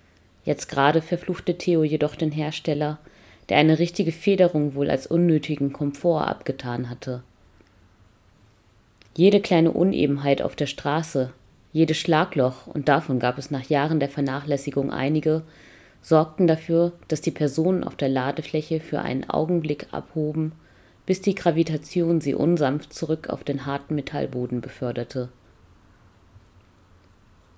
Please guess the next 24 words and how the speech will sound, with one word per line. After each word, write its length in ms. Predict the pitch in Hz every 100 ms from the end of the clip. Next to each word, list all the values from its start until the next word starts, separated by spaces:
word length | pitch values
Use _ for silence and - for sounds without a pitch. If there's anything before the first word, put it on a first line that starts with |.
| _ 165
Nach 140 | 151
etwa 240 | - -
einer 240 | 151 151 151
Viertelstunde 600 | - 208 196 - 156 147
Fahrt, 680 | - 185 165 151 - - -
die 60 |
Theo 360 | - 185 165 147
wie 140 | 151
Tage 340 | - 165 160 147
vorkam, 760 | - 139 - 151 139 156 -
wurde 200 | 156 147
das 180 | 143 -
Fahrzeug 480 | - 156 - 156 151
plötzlich 500 | - 175 175 185 175
langsamer 640 | 160 151 156 151 151 151 156 - - - - -
und 140 | 127
kam 280 | - 147 156
zu 160 | -
einem 260 | - 131 131
abrupten 760 | 135 - - - - - 139
Halt. 380 | 143 120 - - _ _ _ _ _ _ - _ _ _ _ _ _ _ _ _ _ _ _ _ _ _ - _ _ _
„Absitzen 500 | 220 226 262 262 254
und 160 | 202 147
ausschwärmen! 680 | 208 220 - 151 127 123